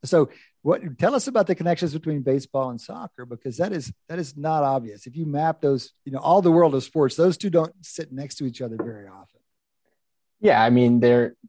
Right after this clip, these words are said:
Speaker 2: they're completely different, right? But if you look at the general themes, a lot of what baseball does, um, you can apply to anything, right? So baseball, I think Major League Baseball is probably the best indexer of talent in the entire world.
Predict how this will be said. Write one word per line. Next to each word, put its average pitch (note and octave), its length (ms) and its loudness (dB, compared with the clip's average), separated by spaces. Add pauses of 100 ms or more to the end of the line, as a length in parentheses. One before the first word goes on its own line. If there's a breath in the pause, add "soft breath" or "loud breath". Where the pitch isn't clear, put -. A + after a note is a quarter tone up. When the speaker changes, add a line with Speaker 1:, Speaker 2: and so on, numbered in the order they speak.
Speaker 2:
they're B2 180 0 (260)
completely C3 500 0
different, A#2+ 380 -2
right? A2+ 240 -6
But G#2+ 240 -4 (100)
if A2 140 -6
you B2 160 2
look B2 180 2
at A2 140 0
the A2 80 -2
general A2 360 -2
themes, G#2+ 440 -8
a A2 40 -6
lot A2 180 -4
of G#2 200 -8 (160)
what A2+ 180 0
baseball G#2+ 420 0
does, G#2 520 -8 (320)
um, G2+ 400 -8 (100)
you A2+ 140 0
can G#2+ 140 -4
apply A2 240 0
to G#2+ 100 0
anything, A#2+ 460 -2
right? A2 200 -6
So A2 260 0 (540 loud breath)
baseball, C#3+ 520 2 (560)
I A2 80 2
think F3 240 -4 (420)
Major B2 280 2
League A2 100 0
Baseball A2+ 340 -2
is C#3 80 -2
probably C3 300 0
the A2+ 80 -2
best - 500 -8 (240)
indexer A#2 500 0
of A2 120 -8
talent G#2+ 420 -6
in - 80 -6
the A2 100 -2
entire G#2+ 380 -2
world. G2+ 420 -6